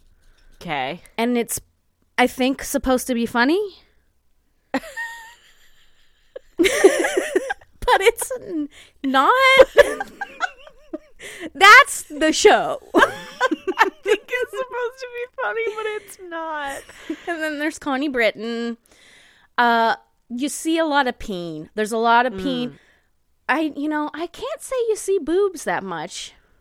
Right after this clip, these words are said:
Speaker 2: I don't know that I saw any
Speaker 1: <laughs>
Speaker 2: boobs.
Speaker 1: That's always unexpected. When you see more
Speaker 2: It's
Speaker 1: penis
Speaker 2: more
Speaker 1: than boob
Speaker 2: peen.
Speaker 1: on television.
Speaker 2: And man butt.
Speaker 1: Man butt.
Speaker 2: Only
Speaker 1: Man butt.
Speaker 2: men have really been naked in it.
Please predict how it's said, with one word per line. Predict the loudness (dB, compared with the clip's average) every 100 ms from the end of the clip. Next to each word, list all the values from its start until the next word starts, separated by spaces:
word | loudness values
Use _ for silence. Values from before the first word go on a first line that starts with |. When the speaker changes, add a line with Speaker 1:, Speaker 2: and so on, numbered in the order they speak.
| _ _
Speaker 2:
I | -4 -2
don't | 0
know | 0
that | 0 0
I | 0
saw | 0 2 2
any | 0 2
Speaker 1:
<laughs> | 2
Speaker 2:
boobs. | 0 4
Speaker 1:
That's | 4 4 0
always | -4 -2
unexpected. | -4 -6 -6 -8 -8 -10
When | -8 -6
you | -6
see | -6 -4
more | 0 0 2 0
Speaker 2:
It's | 0
Speaker 1:
penis | 2
Speaker 2:
more | 2 2
Speaker 1:
than | 0
boob | -2 -4 -4 -2
Speaker 2:
peen. | 0
Speaker 1:
on | 0 -2
television. | -6 -4 -6 -8 -10 -10 -12 -16 -12 -2
Speaker 2:
And | 2 4
man | 4 2 0 -4
butt. | -4 -4 -4 -10 _ _ _ -16
Speaker 1:
Man | -10 -10 -8
butt. | -8 -10 _ _ _
Speaker 2:
Only | 2 2 2
Speaker 1:
Man |
butt. | -2 -2 -2
Speaker 2:
men | -2
have | 0
really | 0 0 0
been | 0
naked | 0 0 -2 -4
in | -6
it. | -8 -12